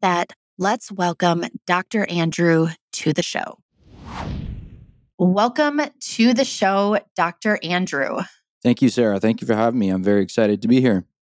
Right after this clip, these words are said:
Speaker 1: It is a pleasure to have you. And I know that this show is going to be super informative and helpful for everyone out there listening. So if we could just get going right away, I would love if you could tell the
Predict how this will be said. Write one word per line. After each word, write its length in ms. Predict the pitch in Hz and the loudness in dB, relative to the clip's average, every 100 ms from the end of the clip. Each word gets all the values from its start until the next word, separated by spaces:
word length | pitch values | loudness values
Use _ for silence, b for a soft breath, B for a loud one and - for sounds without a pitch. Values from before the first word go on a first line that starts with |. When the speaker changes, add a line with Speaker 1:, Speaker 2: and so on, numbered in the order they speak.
| - | -4
Speaker 1:
It 100 | 196 | 0
is 240 | 180 175 - | 2 0 -2
a 80 | 165 | -2
pleasure 420 | - 190 185 185 | 0 -2 -2 -6
to 120 | 190 | -6
have 340 | 170 202 202 | -4 -2 -2
you. 160 | 220 226 | -2 0
And 260 | 233 190 185 | 0 2 0
I 80 | |
know 300 | 180 190 196 | 2 2 2
that 240 | 202 180 - | 2 0 0
this 320 | 202 196 - | 0 0 -2
show 440 | 190 - - 190 196 | -10 -6 0 2 2
is 180 | 185 - | -2 -2
going 220 | 185 180 | 0 2
to 80 | 175 | 0
be 100 | 175 | -2
super 640 | - - - - 294 277 | -4 -10 -8 -4 0 0
informative 840 | 233 226 220 233 226 220 226 214 208 | 2 0 2 2 2 0 0 0 -2
and 100 | 180 | -6
helpful 480 | 165 190 190 - 170 | -4 -2 -2 0 0
for 400 | 170 - 170 160 | 0 -2 0 0
everyone 560 | - 185 196 180 175 170 | 0 2 2 2 0 0
out 180 | 170 170 | -2 -2
there 160 | 175 170 | 0 0
listening. 560 | 170 - 180 139 117 - _ b b b b b | 0 0 -2 0 -2 -4 _ b b b b b
So 340 | - - 262 262 - _ _ | -6 -2 0 -2 -6 _ _
if 240 | 233 226 220 | -6 -6 -2
we 220 | 254 277 | 0 2
could 160 | 285 | 4
just 300 | 233 247 240 - | 4 2 0 -8
get 300 | - 196 185 - - | -2 0 0 -4 -2
going 380 | 220 208 202 196 | 0 2 0 -4
right 300 | 190 190 190 | -4 0 0
away, 500 | 190 185 214 220 247 240 | 0 0 2 4 2 2
I 140 | 196 185 | -2 -2
would 220 | 190 190 | -2 0
love 200 | 202 214 | 0 0
if 160 | 208 | -2
you 60 | 214 | -4
could 240 | 202 196 | -2 -2
tell 220 | - - | 0 0
the 100 | 208 | 0